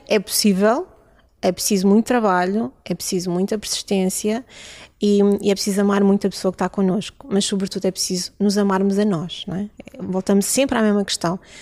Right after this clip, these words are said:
Eu acho que o caminho tem que ser sempre de dentro para fora, porque quando não, não encontro em mim tudo aquilo que eu preciso no outro, eu já fui. Portanto, esse, esse, essa viagem,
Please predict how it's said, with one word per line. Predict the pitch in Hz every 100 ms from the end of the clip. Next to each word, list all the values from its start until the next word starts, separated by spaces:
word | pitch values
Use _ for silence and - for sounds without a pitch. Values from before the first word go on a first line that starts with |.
| - -
Eu | -
acho | 208
que | - 226
o |
caminho | 214 226 262
tem | 262 240
que | -
ser | 226
sempre | - 196 190
de | 190
dentro | 202 233 -
para | 240
fora, | - 185 170 165
porque | - -
quando | 180 180
não, | 196 202
não | 233
encontro | 254 254 247 240
em | 233
mim | 226
tudo | 214 202
aquilo | 202 208
que |
eu | 214
preciso | - 220 196
no | 202
outro, | 190 226 - -
eu | 190
já | 196 240
fui. | - 175 - _ - - -
Portanto, | 135 - 170
esse, | 196 - -
esse, | 226 - 220
essa | 226 240
viagem, | 208 220 208 220 208 202